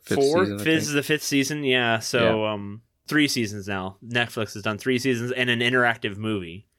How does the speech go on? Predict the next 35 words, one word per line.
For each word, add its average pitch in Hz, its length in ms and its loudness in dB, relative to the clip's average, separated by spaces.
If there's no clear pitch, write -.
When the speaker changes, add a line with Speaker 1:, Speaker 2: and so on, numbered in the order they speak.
Speaker 2:
which 110 180 -6
we 117 80 -2
can 107 120 -4
talk 98 200 -2
about, 92 220 -2
too, 104 200 -2
a 98 60 -2
little 87 200 -8
bit. 87 260 -10
Um, 95 240 -6
in 104 100 -6
December, 123 480 0
they 107 140 2
had 104 120 0
a 104 60 0
movie 104 320 -2
come 101 220 -4
out 98 160 -4
called 98 200 -2
Bandersnatch, 143 1040 -6
which 107 160 -4
I 120 80 4
know 113 80 2
Speaker 1:
Okay. 113 100 6
Speaker 2:
that 113 160 2
the 113 120 -2
title 117 260 0
sounds 107 240 -2
weird, 123 200 2
but 120 100 2
it's 117 100 0
a 127 60 0
choose-your-own-adventure 113 1500 0
Netflix 107 400 -4
show. 65 360 -8